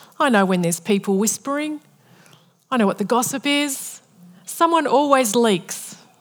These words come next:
Someone always leaks the news to the leader. You can't tell me that Daniel didn't know that these guys were ganging up on him and putting a plot.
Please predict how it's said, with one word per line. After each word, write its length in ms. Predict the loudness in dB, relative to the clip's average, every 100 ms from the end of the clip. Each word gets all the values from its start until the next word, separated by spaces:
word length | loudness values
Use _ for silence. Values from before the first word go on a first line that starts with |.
| _ -10
Someone 300 | -2 -2 0
always 380 | 2 2 2
leaks 280 | 0 0 -2
the 120 | 0
news 320 | 2 2 0 -2
to 120 | -2
the 100 | 0
leader. 340 | 2 2 0 0
You 200 | -2 -4
can't 300 | -2 -2 0
tell 200 | 2 4
me 120 | 4
that 120 | 2
Daniel 360 | 2 2 2 2
didn't 320 | 2 0 2
know 340 | 2 2 2
that 160 | -2 0
these 280 | 0 0 -6
guys 340 | -2 0 0
were 60 | -2
ganging 440 | -2 0 2 2
up 180 | 0 0
on 140 | -2 0
him 160 | 0
and 160 | -2 -4
putting 240 | -4 -2
a 40 | -4
plot. 420 | -6 -6 -6